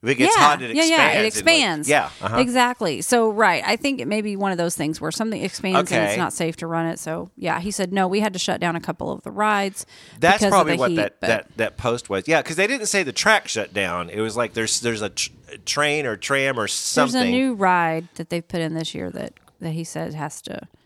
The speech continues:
Speaker 2: it's very picky. The sensors
Speaker 1: Oh,
Speaker 2: are
Speaker 1: really? Oh, if it gets too hot, it's like,
Speaker 2: some
Speaker 1: "No,
Speaker 2: of
Speaker 1: no,
Speaker 2: the
Speaker 1: no,
Speaker 2: new,
Speaker 1: no." <laughs>
Speaker 2: some of the newer rides, the sensors will go off, which is a safety feature.
Speaker 1: Yeah, oh, sure,
Speaker 2: And
Speaker 1: sure.
Speaker 2: they take it seriously, so.
Speaker 1: Well, we've been in this heat.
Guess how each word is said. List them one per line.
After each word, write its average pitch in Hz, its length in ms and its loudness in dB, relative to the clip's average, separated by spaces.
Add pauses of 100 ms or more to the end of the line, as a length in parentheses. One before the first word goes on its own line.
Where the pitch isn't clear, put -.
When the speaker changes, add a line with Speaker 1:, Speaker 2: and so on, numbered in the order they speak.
(200)
Speaker 2:
it's - 200 -12
very 170 320 -2 (1120)
picky. - 360 -10 (120)
The 190 80 -4
sensors 170 520 -6
Speaker 1:
Oh, 151 100 6
Speaker 2:
are 151 100 0
Speaker 1:
really? 160 440 0 (400)
Oh, 147 140 8
if 151 60 0
it - 20 -2
gets 165 220 -4
too 139 100 0
hot, 135 200 4
it's 120 100 -4
like, 123 80 2
Speaker 2:
some 285 100 2
Speaker 1:
"No, 302 80 6
Speaker 2:
of - 60 6
Speaker 1:
no, - 80 4
Speaker 2:
the 269 80 6
Speaker 1:
no, 247 80 6
Speaker 2:
new, 233 40 4
Speaker 1:
no." 226 160 4
<laughs> - 60 -8
Speaker 2:
some - 260 2
of 359 80 4
the 262 100 2
newer 214 300 2
rides, 185 440 0
the 170 80 -6
sensors 180 440 -6
will 170 140 -4
go 165 220 0
off, 160 180 -2
which 311 140 -4
is 330 100 -4
a 294 60 -4
safety 151 340 -4
feature. 160 400 -10 (340)
Speaker 1:
Yeah, 185 160 0
oh, 160 120 0
sure, 120 380 0
Speaker 2:
And 151 220 -6
Speaker 1:
sure. 104 340 -2
Speaker 2:
they 214 120 -6
take 240 160 -6
it 262 100 -10
seriously, - 360 -10
so. - 260 -8 (400)
Speaker 1:
Well, 170 180 4
we've 165 180 -4
been 196 140 2
in 196 100 -2
this 180 160 -2
heat. 185 300 0